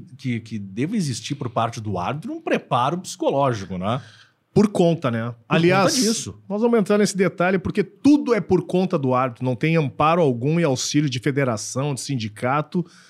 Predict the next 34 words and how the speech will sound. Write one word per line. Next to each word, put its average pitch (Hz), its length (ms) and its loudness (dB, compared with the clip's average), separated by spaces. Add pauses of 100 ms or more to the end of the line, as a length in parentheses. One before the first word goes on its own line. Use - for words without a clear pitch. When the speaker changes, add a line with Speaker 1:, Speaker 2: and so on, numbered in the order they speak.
(340)
Speaker 2:
Tudo 220 540 4
é 170 120 0
por 170 280 0
conta 165 360 2
do 156 160 2
árbitro, 143 260 0
inclusive 170 540 4
esse, 165 360 -2
essa 135 500 -2 (380)
saúde 156 460 4
mental 147 420 2
que 151 120 -8
deve 147 200 0
ser 156 200 0
mantida 147 440 0
o 143 40 2
tempo 156 260 -2
inteiro, 139 340 0
até 160 200 -2
pra 269 100 -6
não 269 100 2
entrar 208 240 2
em 208 80 4
vias 175 240 4
de 151 80 0
fato 151 340 -2
em 170 40 0
determinadas 156 480 -2
situações 151 560 -2 (340)
com 139 140 -2
dirigentes, 117 960 -2
com 117 160 -6
jogadores, 120 600 -2
torcedores. 131 680 -4